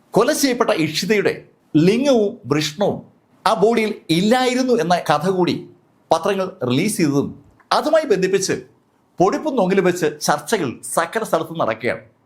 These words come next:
ആളുകൾക്ക് അതാണ് മനസ്സിലാകാത്തത്. അബെ എന്ന പെൺകുട്ടിയാണ് അവിടെ ഉണ്ടായിരുന്നു എന്നുള്ള കാര്യം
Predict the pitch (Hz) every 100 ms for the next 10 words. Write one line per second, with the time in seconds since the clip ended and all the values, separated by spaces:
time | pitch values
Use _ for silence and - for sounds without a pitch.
0 | _ - 220 320 - 254 220 240 233 151
1 | 151 175 135 - 80 - _ _ _ -
2 | 165 190 302 302 226 214 214 202 175 226
3 | 233 214 175 175 156 165 143 180 202 190
4 | 190 170 147 143 -